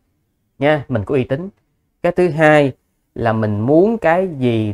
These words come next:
thì mình được cái đó. Ừ. À, thì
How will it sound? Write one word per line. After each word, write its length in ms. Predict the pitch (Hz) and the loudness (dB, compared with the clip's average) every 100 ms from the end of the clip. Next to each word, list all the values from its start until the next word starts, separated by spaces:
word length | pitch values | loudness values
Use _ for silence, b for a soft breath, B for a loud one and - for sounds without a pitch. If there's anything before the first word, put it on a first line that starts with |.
| - | -8
thì 120 | 117 | -8
mình 260 | 107 101 95 110 | -8 -8 -6 -6
được 240 | 98 - | -6 -8
cái 140 | 127 | -12
đó. 100 | 131 143 _ _ _ _ _ _ _ _ _ _ _ _ _ _ _ | -14 -16 _ _ _ _ _ _ _ _ _ _ _ _ _ _ _
Ừ. 220 | 143 160 113 - _ _ _ _ _ _ _ _ _ | -4 -4 -4 -12 _ _ _ _ _ _ _ _ _
À, 180 | - 123 - | -12 -12 -6
thì 360 | 123 127 131 | -4 -4 -4